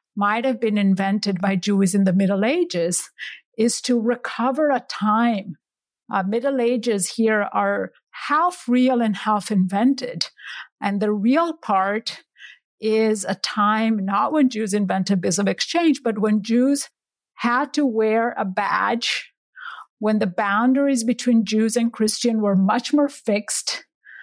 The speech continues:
than in the early modern period, when there was real, much less invisibility, except obviously when there were the conversionary crisis in Iberia that set in motion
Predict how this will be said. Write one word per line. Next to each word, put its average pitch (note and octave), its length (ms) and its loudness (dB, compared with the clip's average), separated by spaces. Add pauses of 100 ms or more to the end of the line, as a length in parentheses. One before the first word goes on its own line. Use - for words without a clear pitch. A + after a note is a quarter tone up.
(280)
than G#3 200 0
in A3+ 100 2
the A3 140 2
early G#3 180 0
modern G3 420 0
period, G#3+ 640 0 (500)
when A3 460 2
there A3 100 2
was A3 380 0
real, C#4+ 360 0 (240)
much G#3+ 480 4
less B3 320 0
invisibility, G3+ 960 0 (580)
except G#3+ 500 -2
obviously G#3 540 0
when F#3+ 280 2
there G3 120 2
were F#3+ 240 0 (260)
the G#3+ 120 0
conversionary G3+ 800 0
crisis B3+ 580 -2
in G3 120 0
Iberia F#3+ 520 0
that F#3+ 240 -2
set G3+ 260 -2
in G3 140 2
motion G#3 520 2